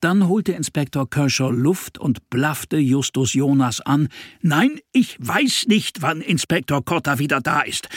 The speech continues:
Und ich werde auch nicht den Halter eines Wagens für euch ermitteln. Hört gefälligst auf, euch in die Arbeit der Polizei einzumischen.“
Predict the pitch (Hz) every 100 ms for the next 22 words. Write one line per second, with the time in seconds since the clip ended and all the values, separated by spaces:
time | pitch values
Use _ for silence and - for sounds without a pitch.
0 | - - 175 - - 165 233 285 - 170
1 | - 240 247 - - 175 143 - 254 -
2 | - 165 180 - 147 196 147 120 156 135
3 | 139 131 143 120 110 - - - 285 -
4 | 240 - - 185 - - - 262 - -
5 | - 185 170 - 170 165 - 202 175 147
6 | 147 139 170 147 196 220 131 123 143 143
7 | 123 -